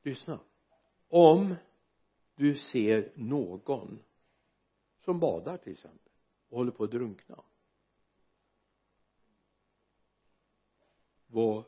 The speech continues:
gör du då? Vad gör du då? Du står inte på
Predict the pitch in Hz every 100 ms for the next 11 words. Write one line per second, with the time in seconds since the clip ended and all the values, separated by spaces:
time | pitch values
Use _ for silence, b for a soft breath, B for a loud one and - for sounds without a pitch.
0 | _ 104 101 92 90 107 104 196 - _
1 | _ _ _ _ _ _ _ _ _ _
2 | _ _ _ _ _ _ _ _ _ _
3 | _ _ _ _ _ _ _ _ _ _
4 | _ _ 135 135 123 120 127 165 208 _
5 | _ _ _ _ _ _ _ _ _ _
6 | _ _ _ _ _ _ _ _ _ _
7 | _ _ _ _ _ _ _ _ _ _
8 | _ _ _ _ _ _ _ - 107 120
9 | 101 120 107 - 101